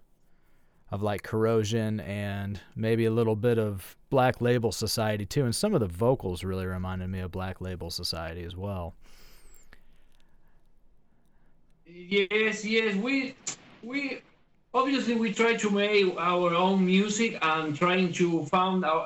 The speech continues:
Speaker 2: our sound. Uh, for, that's for real, but always you have an,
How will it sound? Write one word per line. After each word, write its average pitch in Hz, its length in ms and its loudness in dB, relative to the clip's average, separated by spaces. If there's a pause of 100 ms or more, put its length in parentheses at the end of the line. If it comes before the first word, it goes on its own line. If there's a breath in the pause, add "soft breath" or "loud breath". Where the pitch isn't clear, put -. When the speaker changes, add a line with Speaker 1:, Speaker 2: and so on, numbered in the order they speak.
Speaker 2:
our 190 300 2
sound. 190 480 0 (400)
Uh, 147 300 -2 (140)
for, 160 280 0
that's 202 240 2
for 208 240 2
real, 233 320 0
but 165 280 0 (680)
always 214 400 4
you 190 120 6
have 202 180 2
an, 156 320 0